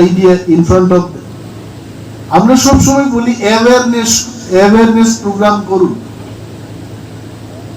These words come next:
এই পাহাড়ের লোকগুলোকে এনে অ্যাওয়ারনেস করে কিন্তু হবে না। তাদের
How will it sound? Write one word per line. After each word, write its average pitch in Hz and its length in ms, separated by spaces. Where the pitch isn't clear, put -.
এই 214 80
পাহাড়ের 220 400
লোকগুলোকে 233 560
এনে 214 220
অ্যাওয়ারনেস 240 640
করে 220 240
কিন্তু 214 180
হবে 196 300
না। 180 80
তাদের 214 360